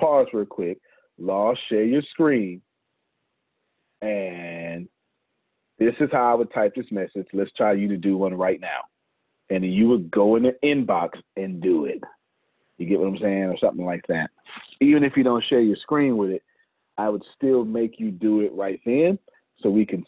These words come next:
see the results. And hopefully the results will come back during that class or during the subsequent classes as well so we can look at it. Like the Facebook ads class, yes, absolutely. But it wouldn't just be me doing it. It would be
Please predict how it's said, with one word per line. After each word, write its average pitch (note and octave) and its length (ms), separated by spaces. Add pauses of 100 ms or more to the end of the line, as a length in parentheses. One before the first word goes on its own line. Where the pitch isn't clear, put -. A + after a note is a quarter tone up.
(140)
see B2 140
the G#2+ 120
results. F#2 500 (160)
And F#2 120
hopefully G#2+ 420
the F2 60
results F#2 360
will F#2+ 60
come F#2 220
back F2 180
during F2 180
that D#2+ 140
class G#2+ 440 (100)
or F2+ 100
during E2 320
the D#2+ 60 (100)
subsequent E2+ 460
classes - 340
as - 100
well E2+ 320
so D#2 80
we D2+ 120
can C#2+ 160
look D2 160
at - 160
it. - 100 (760)
Like F2+ 200
the - 80
Facebook F#2+ 460
ads F2 280
class, - 340
yes, - 240 (1120)
absolutely. F#2 600 (600)
But F2 80
it F2+ 40
wouldn't G2+ 200
just G#2 180
be G#2+ 160
me A#2 240
doing F2+ 280
it. - 200
It E2 100
would D#2+ 180
be D#2+ 320